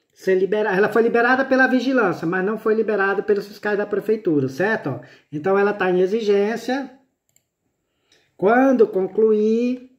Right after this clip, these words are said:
quando, quando os fiscais da prefeitura for lá na empresa,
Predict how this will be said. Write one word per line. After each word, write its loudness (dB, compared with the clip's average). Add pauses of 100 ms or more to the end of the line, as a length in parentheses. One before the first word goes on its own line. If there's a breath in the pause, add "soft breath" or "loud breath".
(120)
quando, 0 (420)
quando 2
os 2
fiscais 0
da 2
prefeitura 2
for 0
lá 0
na 0
empresa, 2